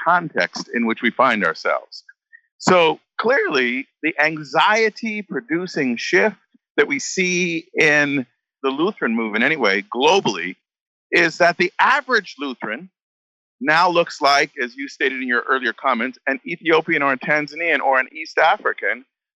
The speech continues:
not like a European. So this tsunami-like demographic shift in the Lutheran world, which is even more profound if you look at the numbers of people who are in church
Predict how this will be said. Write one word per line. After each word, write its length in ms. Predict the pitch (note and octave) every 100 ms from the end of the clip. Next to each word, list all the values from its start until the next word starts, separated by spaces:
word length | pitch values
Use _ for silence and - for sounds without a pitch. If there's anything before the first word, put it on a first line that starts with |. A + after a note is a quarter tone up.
| A#2+
not 300 | C#3+ F3 C3+
like 260 | C#3 C#3+ -
a 120 | C#3+ C#3
European. 760 | B2+ A#2+ D#3 D#3+ - G3 G#3+ F#2 - _ _ _ _ _
So 260 | A3+ G#3 F#3 -
this 260 | A3+ A#3 - _
tsunami-like 1300 | - - - F3 E3+ G#3+ C4 B3+ B3 G#3+ G3+ G#3 G3 - _ _ _ -
demographic 720 | E3+ F#3 E3 - E3 - D3+
shift 480 | - - F#3+ B2+ - - - _ _ _ _ _
in 180 | C#3 C#3+
the 80 | C3
Lutheran 400 | D#3 F3 C#3+ B2+
world, 400 | F3 B2+ C2+ - _ _ _ _ -
which 340 | - D3 D#3
is 140 | D3+
even 460 | F#3 A3 F3+ C3 A#2+ -
more 500 | C3 E3 G#3 F#3 E3+ - - -
profound 540 | - D3 C3 A#2 A2+
if 60 | A2
you 180 | A2+ A2+
look 140 | F3+ - -
at 300 | A#2 A#2 A2+ - A#2
the 60 |
numbers 240 | B2 C#3 A#2+
of 80 |
people 200 | - G#2
who 100 | B2 B2+
are 40 |
in 100 | G2+
church 480 | - A3+ C#4+ -